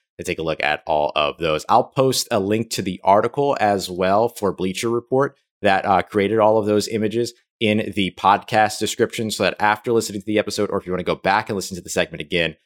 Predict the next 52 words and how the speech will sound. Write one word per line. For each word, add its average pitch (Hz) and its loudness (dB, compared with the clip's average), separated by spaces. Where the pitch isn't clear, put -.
and, 82 -4
uh, 80 2
kind 87 -2
of - -6
flip - -2
through, 90 -2
they 82 0
have 87 -2
some 87 -6
more 90 -2
details 85 -2
and 76 -14
go 82 -4
into 80 -8
a 78 -4
little 82 -6
bit - -10
more, 80 -4
uh, 78 0
detail 82 -2
than 73 -10
what 85 0
I 80 2
can 76 -8
do 76 -6
in 76 -8
seven 76 -6
minutes, 73 -8
uh, 98 0
<laughs> 131 4
over 117 4
on 95 2
the 90 -2
Bleacher 87 -4
Report 80 -4
article 73 -2
as 67 -2
well. 64 -4
Y'all, 107 4
coming 139 0
up - -2
tomorrow, 139 4
it 131 0
is 123 -2
Thursday. 165 6
We're 147 4
gonna 147 4
forego 151 6
Top 143 2
Three 135 0
Thursday 139 2
because 127 0